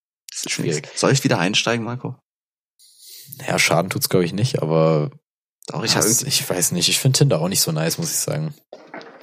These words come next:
Speaker 1: Ich weiß auch nicht, guck mal, guck mal, das, das,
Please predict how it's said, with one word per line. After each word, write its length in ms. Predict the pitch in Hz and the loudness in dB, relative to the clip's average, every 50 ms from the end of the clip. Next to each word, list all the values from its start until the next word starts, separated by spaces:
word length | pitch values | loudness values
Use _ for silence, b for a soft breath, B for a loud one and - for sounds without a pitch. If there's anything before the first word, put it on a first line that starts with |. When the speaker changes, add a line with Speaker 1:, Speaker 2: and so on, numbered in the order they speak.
| - - | -16 -6
Speaker 1:
Ich 160 | - - - 113 | -4 -2 0 2
weiß 160 | 117 - 110 | 2 2 0
auch 60 | 107 | 0
nicht, 120 | 95 - - | -2 -4 -6
guck 100 | - - | 0 2
mal, 200 | 113 98 - - - - 85 82 - - - _ _ - - _ _ - 85 85 - _ - - | 2 2 0 -2 -14 -18 -16 -14 -16 -16 -16 _ _ -16 -16 _ _ -20 -20 -20 -20 _ -16 -4
guck 60 | - 120 95 | 2 2 2
mal, 160 | - - - - - - | 2 2 -4 -14 -14 -8
das, 280 | - 98 - - - - | -4 0 0 0 0 0
das, 640 | 104 92 82 80 - - - - - - - - | 0 0 0 0 0 -2 -2 -4 -6 -10 -12 -18